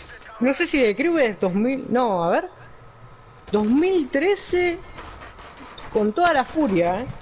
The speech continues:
Dos mil trece con toda la furia, dos mil, dos mil trece o dos mil catorce para mí.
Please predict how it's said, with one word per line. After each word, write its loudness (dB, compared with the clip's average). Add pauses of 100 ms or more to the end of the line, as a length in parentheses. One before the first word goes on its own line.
(140)
Dos 2
mil 0
trece -2
con 0
toda 2
la 4
furia, 2
dos 2
mil, 0
dos 2
mil 0
trece -2
o 2
dos 0
mil 0
catorce 0
para -2
mí. -4